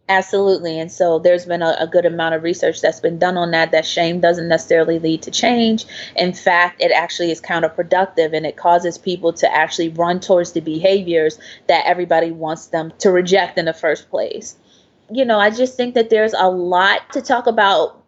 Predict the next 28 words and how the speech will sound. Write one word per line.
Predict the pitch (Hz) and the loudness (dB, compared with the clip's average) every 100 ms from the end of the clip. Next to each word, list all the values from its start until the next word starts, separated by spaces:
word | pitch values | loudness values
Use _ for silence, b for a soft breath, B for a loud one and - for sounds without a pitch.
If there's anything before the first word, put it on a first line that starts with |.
| - | -8
in | 196 185 | -4 -2
regards | 180 185 190 220 - | 0 2 2 2 -2
to | 196 | -4
fat | - 175 - | 0 -2 2
phobia | 185 185 185 175 | 0 0 0 0
because | 175 - 170 | 0 0 0
there's | 175 180 | 2 0
so | 180 - 262 | 0 0 2
many | 269 233 208 196 | 2 0 0 0
different | 185 180 170 165 | 0 0 -4 -4
factors | 175 156 - - - - - - _ B B _ - | 0 0 0 -6 -6 -6 -12 -16 _ B B _ -2
that | 185 165 | 0 0
play | - 208 185 | 0 0 0
a | |
part. | 175 - 156 117 - | -2 -4 -4 -4 -6
And | 165 185 | -6 -2
if | 185 | -2
nobody | 196 214 240 226 220 | 0 0 2 0 2
else | 208 208 | 2 0
sees | - 214 208 190 | -6 -4 -2 2
your, | 190 180 170 165 - | 2 4 2 -2 -6
you | 190 | -8
know, | 175 160 | -4 -6
sees | - 214 220 202 | -6 -2 -2 2
your | 196 185 | 2 2
cause | - 240 254 190 170 | 2 2 4 4 4
as | 170 170 | 0 0
worthy, | 170 196 214 185 - - | 0 2 2 -2 -10 -14